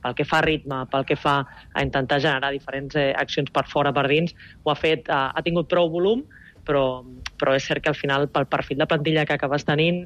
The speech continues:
eh, ficar centrades a, a l'àrea, encara que les facis picades, encara que facis aquestes entrades a espais interiors per passar enrere, li ha faltat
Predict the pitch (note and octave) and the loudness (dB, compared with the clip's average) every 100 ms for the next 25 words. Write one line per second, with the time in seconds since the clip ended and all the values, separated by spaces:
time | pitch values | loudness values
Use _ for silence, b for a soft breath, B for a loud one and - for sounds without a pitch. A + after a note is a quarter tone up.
0 | E3+ C#3 C3+ C3+ C3+ C3+ - D3 D3+ D3 | -4 0 0 -2 -8 -12 -6 0 0 2
1 | D#3 D3 D3+ D3+ D3+ C#3+ - C#3+ D#3+ D#3+ | 0 2 2 2 0 0 0 2 2 2
2 | D3+ D3 D3+ D3+ - D3+ C#3+ D3 C#3 D3+ | -2 -6 -2 -4 -2 -4 -2 -2 2 4
3 | D3+ D3 C#3 C#3+ C#3 C#3+ D3 - D3 C#3 | 2 0 -4 -2 -2 0 0 2 2 0
4 | B B C#3+ C#3 D3 C#3 D3 C#3+ C#3+ D3 | B B -4 0 0 2 2 2 2 2
5 | C#3+ - C#3+ C#3+ C#3+ C#3 C#3+ - D#3 C#3+ | -2 -2 -2 -2 -2 2 2 0 -2 -2
6 | C#3 - C#3+ C#3 D3 D#3+ C#3+ C#3 C#3+ C3 | -4 0 0 2 4 2 0 -4 -4 0
7 | C#3+ | 0